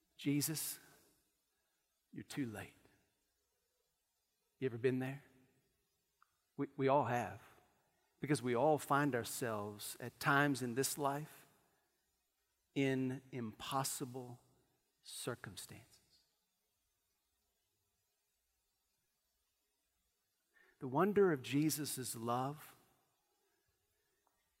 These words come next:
is that even in the impossible circumstances we face, he loves us. And sometimes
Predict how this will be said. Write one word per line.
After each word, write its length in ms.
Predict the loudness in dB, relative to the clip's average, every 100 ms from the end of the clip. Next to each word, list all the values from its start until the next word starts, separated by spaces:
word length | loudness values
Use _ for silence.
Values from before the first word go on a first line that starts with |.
| _ _
is 240 | 4 4 8
that 160 | 6
even 380 | 6 2 4 4
in 120 | 4
the 80 | 4
impossible 680 | 4 2 0 2 0 -2 -4
circumstances 840 | -2 -2 0 -2 -2 -4 -4 -8 -6
we 140 | -6
face, 600 | -4 -6 -6 -8 -12 -14 -20 _ _ _ _
he 580 | -4 0 2 0 -4 -8 -20 _ _ -6
loves 680 | 0 0 0 -6 -8 -10 -10 -14 _ _ _ -4
us. 280 | -4 -6 -14 -18 -20 _ _ _ _ _ _ _ _ _ _ _
And 120 | -6 0
sometimes 1040 | 4 4 4 -2 -8 -8 -12 -18 -20 -20